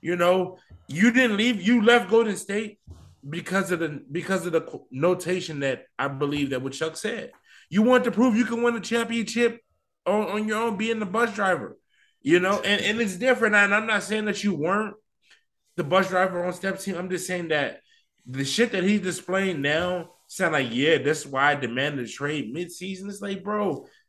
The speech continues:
as your teammates, I'm not trying to hear that. You know what I'm saying?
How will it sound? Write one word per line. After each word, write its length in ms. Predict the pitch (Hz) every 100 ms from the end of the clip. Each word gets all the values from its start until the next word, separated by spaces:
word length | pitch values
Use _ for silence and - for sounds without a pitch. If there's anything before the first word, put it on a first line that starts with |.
| _ _ _ _ _ _ _ -
as 180 | 180
your 100 | 202
teammates, 400 | 202 247 254 254
I'm 160 | 226 254
not 180 | 254 -
trying 260 | 233 226
to 60 | 156
hear 340 | 127 185 262
that. 340 | 247 160 104 - _ _ -
You 160 | 165
know 80 | 190
what 80 | 208
I'm 60 | 196
saying? 460 | 214 226 240 262